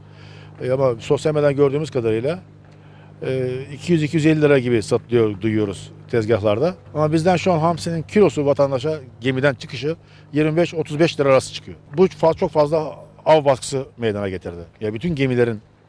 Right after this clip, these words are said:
tek tip balığa yönelmesi, yalnızca hamsi balığının avlanması bu sonucu doğurdu.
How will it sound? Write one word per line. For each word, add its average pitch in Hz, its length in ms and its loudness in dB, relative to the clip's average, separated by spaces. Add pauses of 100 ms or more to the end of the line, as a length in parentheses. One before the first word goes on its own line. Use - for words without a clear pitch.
(120)
tek 156 180 0
tip 120 180 -8
balığa 123 260 2
yönelmesi, 113 600 -4 (260)
yalnızca 139 380 2
hamsi 123 180 -2
balığının 127 200 0
avlanması 113 640 -2 (600)
bu 175 260 0 (180)
sonucu 143 320 0
doğurdu. 117 420 0